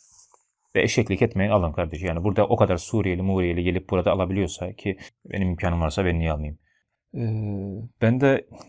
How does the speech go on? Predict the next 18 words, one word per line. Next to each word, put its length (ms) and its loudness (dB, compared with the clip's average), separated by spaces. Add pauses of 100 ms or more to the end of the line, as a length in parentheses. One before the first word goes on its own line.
(240)
ilk 180 -6
başlarda 360 -2
biraz 200 0
garip 200 2
karşıladım. 460 -4 (720)
Sonrasında 600 0
da 220 0 (1200)
acaba 320 4
neden 160 2
olmasın 360 0
dedim. 180 -4
İnternetten 480 0
baktım. 420 -4
İnternette, 480 2
e, 640 0
bu 260 0 (180)
evre 220 6
olarak 320 2